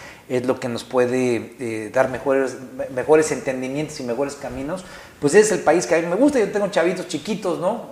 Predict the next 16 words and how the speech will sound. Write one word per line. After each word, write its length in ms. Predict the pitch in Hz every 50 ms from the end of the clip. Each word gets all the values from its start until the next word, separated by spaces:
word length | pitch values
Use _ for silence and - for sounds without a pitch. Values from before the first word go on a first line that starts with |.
| 120 117
Eh, 480 | 117 113 107 107 110 117 135 135 127 117
son, 380 | 113 - - 135 131 135 135 127 -
son 260 | - - 131 127 139
mexica-, 600 | 139 117 107 113 107 - 135 135 139 135 127 131 131
un 220 | 139 135 135 139 131
niño 240 | 127 127 127 127 117
mexicano 560 | 110 101 113 117 104 - 127 123 123 120 110
de 60 | 104
catorce 460 | 101 - 107 - - 120 113 - 131
años, 200 | 123 123 120 - - - - - - - - -
una 220 | - 131 131 131 123
niñita 440 | 120 117 117 117 120 117 113 127
mexicana 600 | 113 110 104 - 110 107 101 117 113 113 117 113
de 100 | 107 113
once 220 | 120 123 120 123 135
años, 280 | 131 147 165 151 -